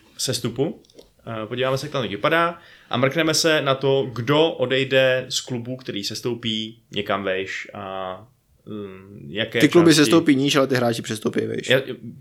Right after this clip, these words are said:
Speaker 1: výborně, přesně tak. Jaký části těch mrašin prostě budou ozobaný supama bohatýma. Tak, jestli vás to zajímá, poslouchejte dál, jestli už jsme nám stačili,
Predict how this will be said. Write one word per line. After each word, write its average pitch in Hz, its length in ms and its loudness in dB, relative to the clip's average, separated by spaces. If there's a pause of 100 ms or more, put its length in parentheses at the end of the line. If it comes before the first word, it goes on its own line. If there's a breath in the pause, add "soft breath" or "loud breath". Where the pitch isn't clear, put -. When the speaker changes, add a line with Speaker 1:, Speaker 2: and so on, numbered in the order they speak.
Speaker 1:
výborně, 113 420 -2
přesně 110 300 -6
tak. 85 200 -6
Jaký 135 200 -2
části 131 280 -2
těch 120 160 -12
mrašin 113 280 -4
prostě 113 220 -8
budou 113 160 -6
ozobaný 107 480 -4
supama 101 480 -2 (340 loud breath)
bohatýma. 98 500 -6 (560 loud breath)
Tak, 104 260 0 (420)
jestli 156 160 0
vás 180 80 0
to 147 60 -4
zajímá, 190 520 4 (360)
poslouchejte 143 420 -2
dál, 151 460 6
jestli 127 240 -2
už 135 100 -4
jsme 123 100 -6
nám 104 100 -6
stačili, 135 560 0